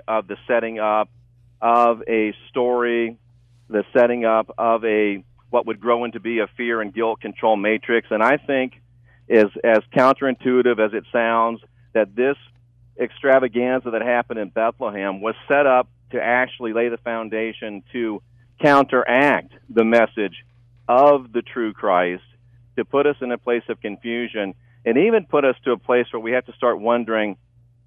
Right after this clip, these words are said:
is God an alien? Is the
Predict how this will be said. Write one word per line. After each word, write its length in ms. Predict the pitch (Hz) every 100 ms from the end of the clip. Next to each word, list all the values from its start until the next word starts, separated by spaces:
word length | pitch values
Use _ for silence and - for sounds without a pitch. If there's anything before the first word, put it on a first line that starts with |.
| -
is 340 | 147 160 165 - - - _ _ _ _ -
God 460 | 117 131 127 127 127
an 140 | 113
alien? 580 | 113 123 127 117 117 113
Is 180 | 113 135
the 100 | 135